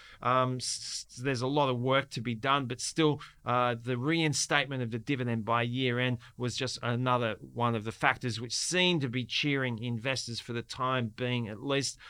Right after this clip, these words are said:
uh, enough to justify the improvement that we have seen, uh, in the stock over the course of recent months. In fact, in year-to-date terms, it's one of the best performers in the Dow. Disney share stock is up by,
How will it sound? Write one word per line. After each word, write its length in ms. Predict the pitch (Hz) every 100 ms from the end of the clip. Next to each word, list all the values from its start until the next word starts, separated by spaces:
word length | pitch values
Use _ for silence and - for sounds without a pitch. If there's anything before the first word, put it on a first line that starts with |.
| - -
uh, 160 | 131
enough 300 | 147 165 156 -
to 60 | 123
justify 720 | 151 139 - 123 131 123 120
the 140 | 120
improvement 520 | 123 117 139 123 120
that 100 | 123
we 160 | 120 113
have 160 | 117 107
seen, 360 | - 135 131 - 127 120
uh, 240 | 120 117 -
in 160 | 127
the 60 | 117
stock 340 | - 151 139 131
over 220 | 123 117
the 60 |
course 420 | - - 127 123 120
of 200 | 113 127
recent 360 | 131 123 117
months. 260 | 127 127 -
In 80 | 117
fact, 260 | 135 113 - -
in 100 | 131
year-to-date 520 | 147 135 104 131 123
terms, 360 | - 117 120 113
it's 140 | 104
one 100 | 131
of 80 | 120
the 60 | 104
best 260 | 117 -
performers 460 | 113 - 123 113 104
in 80 | 110
the 60 |
Dow. 280 | 101 117 113
Disney 380 | 101 110 113 110
share 340 | - 117 113 113 -
stock 360 | - - 120 113
is 120 | 107
up 220 | 120 -
by, 240 | 113 110